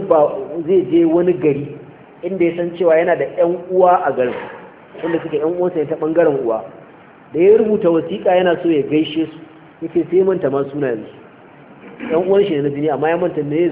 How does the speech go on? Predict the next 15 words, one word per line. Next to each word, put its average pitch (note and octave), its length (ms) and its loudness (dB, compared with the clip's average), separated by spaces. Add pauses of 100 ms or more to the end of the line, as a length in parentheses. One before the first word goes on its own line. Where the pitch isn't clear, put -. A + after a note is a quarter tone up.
(120)
sunayensu D3 440 0
da B2 160 -2
aka C#3 160 -2
laƙaba B2+ 380 -2
musu B2 180 -8
ranar A#2+ 300 -4
aƙiƙa. A2+ 260 -16 (1000)
A C3 60 -4
yayin E3 200 2
da E3+ 80 0
kuma E3+ 400 -2 (800)
ya E3 120 2
rubuta E3+ 320 -2
littafin D#3+ 600 0
Tarihul, E3 460 2